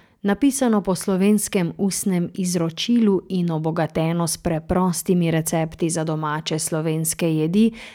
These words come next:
motivira študente za spoznavanje in raziskovanje slovenske kulture in kulinarike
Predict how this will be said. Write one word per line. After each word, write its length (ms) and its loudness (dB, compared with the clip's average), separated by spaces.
motivira 540 2
študente 800 0
za 220 -2
spoznavanje 1000 0
in 180 4
raziskovanje 920 0
slovenske 600 -4
kulture 640 0
in 160 0
kulinarike 800 -4